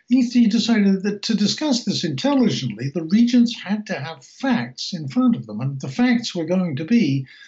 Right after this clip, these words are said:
the discrepancy between the test scores of, um, minority students admitted in relation to the test scores of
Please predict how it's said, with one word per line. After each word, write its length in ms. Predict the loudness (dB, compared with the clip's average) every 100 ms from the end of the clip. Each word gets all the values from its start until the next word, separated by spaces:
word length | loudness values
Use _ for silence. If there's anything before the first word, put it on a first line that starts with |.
| -20 -20 _ _
the 100 | -2
discrepancy 840 | 0 0 0 4 4 4 2 -2
between 380 | -4 -6 -6 -6
the 100 | -8
test 300 | -4 -2 -2
scores 800 | -4 -2 -2 -4 -6 -8 -12 -16 _ _ _ _ _ -8
of, 440 | -2 0 0 -4 -10 -6
um, 440 | -4 -2 -4 -8 _ _ _ _ _ _ -16 -4
minority 480 | 0 2 4 2 0
students 720 | -4 -8 -10 -14 -16 -18 -18 _
admitted 520 | -18 -14 -12 -10 -12 -14 _ -20 -20 _ _ _ _ _ -20 -8
in 180 | 0 2
relation 380 | 2 2 0 -2
to 80 | -2
the 160 | -4
test 280 | -2 -2 0
scores 480 | -2 -2 -2 -4 -4
of 160 | -6